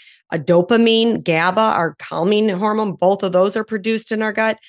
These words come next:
Skin health, you know, people aren't thinking acne or, you know, rosacea or, you know, eczema, that these things are related to our gut health, but they are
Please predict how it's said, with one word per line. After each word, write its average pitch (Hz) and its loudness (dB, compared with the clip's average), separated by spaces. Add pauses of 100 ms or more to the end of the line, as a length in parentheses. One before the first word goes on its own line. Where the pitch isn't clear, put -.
(240)
Skin - 0
health, - -4
you 190 4
know, 196 2
people 233 -2
aren't 196 -2
thinking 180 -4 (120)
acne 180 0
or, 156 -4 (340)
you 196 2
know, 175 4
rosacea 175 2
or, 165 -2
you 190 2
know, 175 2
eczema, 202 0
that 175 -2
these 214 -2
things 196 0
are 165 0 (260)
related 196 2
to 190 -6
our 170 0
gut 269 -2
health, 185 -2
but 196 -8
they 208 0
are 185 -2